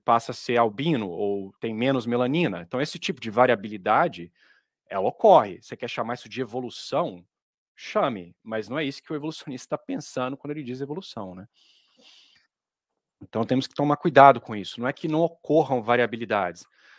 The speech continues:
Não é que algumas coisas que o evolucionista tá dizendo não sejam verdadeiras. O termo evolução, ele é equívoco. Ele pode significar um milhão de coisas diferentes. Então, essas, esses exemplos de siso, variações em, eles centram muito esse nervo aqui, ah,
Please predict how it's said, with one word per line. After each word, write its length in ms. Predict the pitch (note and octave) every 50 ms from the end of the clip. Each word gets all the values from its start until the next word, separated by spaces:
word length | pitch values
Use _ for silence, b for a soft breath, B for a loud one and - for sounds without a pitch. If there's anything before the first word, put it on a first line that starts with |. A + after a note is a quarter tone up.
| b _
Não 120 | A2+ A#2
é 100 | B2+ D#3
que 160 | - - - D3
algumas 420 | B2+ A2+ A2+ C3+ D#3 D3 - -
coisas 400 | - - C#3 C#3+ C#3+ C3+ B2 -
que 100 | - B2
o 20 |
evolucionista 600 | A#2 A2 A#2 A#2 - - A#2+ A2 A2 - - -
tá 20 | A2
dizendo 540 | G2+ F2+ F#2 G#2+ A#2 C#3 D3 C3 G2+ F2+ - _ _ _ _
não 120 | - A2+ A#2
sejam 300 | - - A#2 A2 A#2+ A2
verdadeiras. 680 | A2+ B2 A2+ B2 A#2+ A2 G2 G#2+ G2 F2+ F2 E2+ - b b b b b b b
O 80 | - A2+
termo 220 | - C#3 C#3+ D#3+
evolução, 420 | D#3+ D3 D#3 C#3+ B2+ - - C#3+ C#3+
ele 140 | D3 D#3
é 40 | F3
equívoco. 920 | F#3+ - _ _ - - D#3 D3+ C#3+ A2+ A#2+ A2 - - - F2+ F2 E2+ _ _ _
Ele 140 | A2 G2
pode 240 | - - A#2 A2+ -
significar 420 | - C3 B2+ B2+ - - - C#3 C3
um 140 | C3+ D3
milhão 260 | D#3 E3+ D#3+ D3+ D#3 E3
de 80 | -
coisas 260 | - D#3 D3+ D3 D3
diferentes. 680 | D3 D3+ D#3+ - - F#3+ C#3+ - A2+ G2+ F#2+ - - _ _ _ _ _ _ _ _ _ _ - _ _ _ _ _ -
Então, 480 | G#2 - _ G#2+ G#2 A2 A2 G#2+ G#2+
essas, 320 | G#2+ A2 - - A2 G#2 -
esses 260 | F#2+ G#2 - - - A2
exemplos 420 | A2 G2+ G#2+ A2+ A2+ - A2 G2+
de 140 | G2 F#2+ F#2+
siso, 720 | - - - G#2 G#2 B2 C#3 C3+ G#2+ E2+ F2+ F2+ F2 F2+
variações 640 | F#2 G2 G#2+ A2+ A2+ G#2+ - - - A2+ A#2 A#2+ G#2
em, 160 | A2+ G#2+ F#2+
eles 140 | F#2 F#2 -
centram 340 | - - A#2 A2+ - A#2 G#2+
muito 260 | G#2 A2+ C3 - -
esse 200 | A2+ - - G#2+
nervo 360 | G2+ G2 G#2 A2+ A#2+ G#2 G2+
aqui, 480 | F#2+ - - - G2+ A2+ A#2+ G#2 F#2+ - G2+
ah, 280 | F#2 F#2 F2+ F2 -